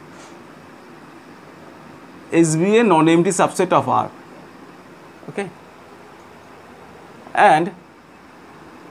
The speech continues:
S is bounded above. An element,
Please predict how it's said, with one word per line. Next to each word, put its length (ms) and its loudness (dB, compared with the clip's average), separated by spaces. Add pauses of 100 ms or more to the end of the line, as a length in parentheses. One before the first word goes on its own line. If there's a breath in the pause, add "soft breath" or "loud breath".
(380)
S 160 -8
is 180 2
bounded 480 4
above. 340 0 (4000)
An 180 0
element, 580 4